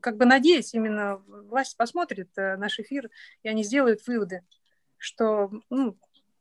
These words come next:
лучше пускай оставят нашу компанию в покое, и они таким образом просто сами с-, э, вперёд, наоборот, именно подталкивают народ именно к, к определённым действиям. И как раз именно,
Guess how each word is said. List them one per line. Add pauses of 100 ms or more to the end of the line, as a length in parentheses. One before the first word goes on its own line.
(120)
лучше
пускай
оставят
нашу
компанию
в
покое,
и
они
таким
образом
просто
сами
с-,
э,
вперёд,
наоборот,
именно (180)
подталкивают
народ (540)
именно
к, (220)
к
определённым
действиям. (400)
И
как
раз
именно,